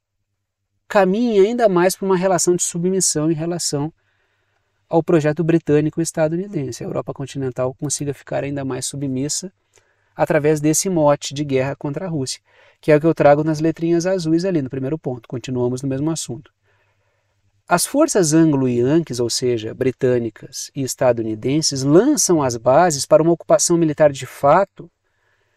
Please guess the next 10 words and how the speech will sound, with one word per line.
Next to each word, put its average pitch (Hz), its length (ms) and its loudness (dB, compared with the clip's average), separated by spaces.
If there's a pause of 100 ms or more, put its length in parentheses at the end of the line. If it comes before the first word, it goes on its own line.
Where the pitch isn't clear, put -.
(140)
em 165 100 4
uma 185 140 8
Europa 175 360 6
já 175 100 0
submissa. 185 560 -4
Já 120 120 -2
existe 147 540 -2
essa 139 200 -6
ocupação, - 560 0
mas 165 240 0